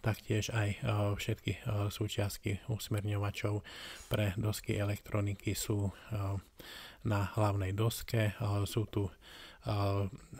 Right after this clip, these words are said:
tranzistory, eh, na chladiči, eh, v strede, eh, vidíte, eh, usmerňovač a kondenzátory, čiže, eh, všetko je vlastne umiestnené na jednej doske. Eh, schéma, eh, N F koncového stupňa prezrádza, že je to, eh, v podstate,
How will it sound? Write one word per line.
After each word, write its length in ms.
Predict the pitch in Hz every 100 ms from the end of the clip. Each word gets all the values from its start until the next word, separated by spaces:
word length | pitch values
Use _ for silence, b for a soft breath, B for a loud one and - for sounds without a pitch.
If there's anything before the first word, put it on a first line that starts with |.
| B B 123
tranzistory, 880 | - 117 110 110 110 - 107 104 104
eh, 400 | - 104 101 101 101 B B B -
na 80 | 104
chladiči, 640 | - 110 107 110 - 110
eh, 40 | - 123 104
v 40 | 98
strede, 440 | - 107 104 101
eh, 160 | - 104 101
vidíte, 560 | 101 101 104 - 104
eh, 240 | - 104 98
usmerňovač 720 | 113 - 110 101 104 101 101 104
a 80 |
kondenzátory, 800 | 92 - 107 104 104 110 - 117
čiže, 320 | 127 165 143 120
eh, 40 | B B B B
všetko 560 | - 113 107 127 113 123
je 60 | 110
vlastne 320 | 110 - 110 110
umiestnené 560 | 110 107 - 110 107
na 240 | 101 104 98 -
jednej 320 | 104 98 95
doske. 560 | 104 110 - 127 120
Eh, 560 | - - - - - 113
schéma, 640 | 107 - 120 117 113 -
eh, 480 | 123 107 107 - 117
N 80 | 110
F 160 | 107 -
koncového 480 | 107 - 107 104
stupňa 480 | 101 - 117 110 107
prezrádza, 560 | - 104 107 101 104 101
že 160 | 107
je 80 | 104
to, 160 | - 101
eh, 320 | - 107 107
v 80 | -
podstate, 460 | - - 104 -